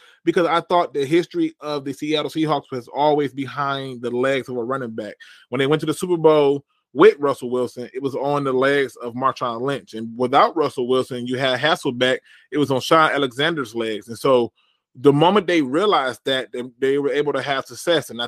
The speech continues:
think when you look at them now, they go out and get Kenneth Walker. It's no wonder that they lose those games where Kenneth Walker can't get going, because it is predicated on the success of the run game. So, you, you know, that's a good prediction by you. And like I said, most of your critics and stuff gonna disappear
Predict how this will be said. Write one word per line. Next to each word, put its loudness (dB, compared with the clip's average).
think -4
when -8
you -4
look 2
at -2
them -4
now, 2
they -2
go 4
out 4
and -10
get -10
Kenneth -4
Walker. 4
It's -6
no 0
wonder 2
that -2
they -2
lose 2
those -2
games -6
where -2
Kenneth -2
Walker 2
can't -8
get -10
going, 0
because 4
it 0
is -2
predicated 2
on -4
the -4
success 0
of -12
the -6
run -6
game. -12
So, -2
you, -6
you 4
know, 6
that's 4
a 4
good 0
prediction 2
by 4
you. -2
And -4
like 0
I 2
said, 2
most 4
of -2
your 2
critics 2
and -10
stuff -4
gonna -2
disappear -2